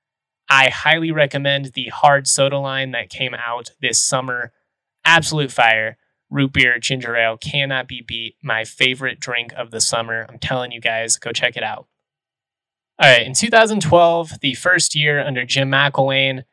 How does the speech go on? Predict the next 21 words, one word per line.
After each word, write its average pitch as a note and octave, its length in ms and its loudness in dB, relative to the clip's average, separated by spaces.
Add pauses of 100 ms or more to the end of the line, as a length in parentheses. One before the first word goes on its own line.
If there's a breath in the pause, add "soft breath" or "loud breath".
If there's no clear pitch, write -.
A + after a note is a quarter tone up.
(420)
you E3 120 6
had G#3 140 6
some A#3 160 2
excitement. F#3+ 640 2
I A#2+ 40 -8
mean, C3+ 360 -6
you D#3 140 0
have C3+ 100 8
the C3 100 4 (100)
offensive E3 400 -2
coordinator C3+ 460 4
coming C#3 260 -4
over C3+ 180 -4
from B2+ 160 -6
Alabama A#2+ 520 -2
after A#2 360 -10
they A#2 140 0
win A#2 180 -10
a A2+ 60 -8
national A#2 480 -2
championship. B2+ 840 0